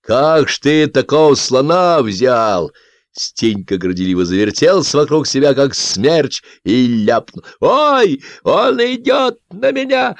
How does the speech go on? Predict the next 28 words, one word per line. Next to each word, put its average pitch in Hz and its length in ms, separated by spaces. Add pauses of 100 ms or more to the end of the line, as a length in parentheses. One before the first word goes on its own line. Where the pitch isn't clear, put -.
(180)
А - 140
я 262 180
подножку 240 760
раз, 254 520 (160)
он 226 320
встал, - 460 (120)
я 214 320
вторую, 240 560
а 131 80
потом 196 260 (100)
петухом, 277 960 (220)
петухом 247 840
по 262 260
морде, 262 760
по 254 260
морде. 254 560 (180)
Так - 160
он 233 140
с 170 120
перепугу 233 400
даже 214 220
браво, 220 540
видать, 214 300
потерял, 214 500 (140)
а - 160
петух 220 380
без 202 260
хвоста 202 680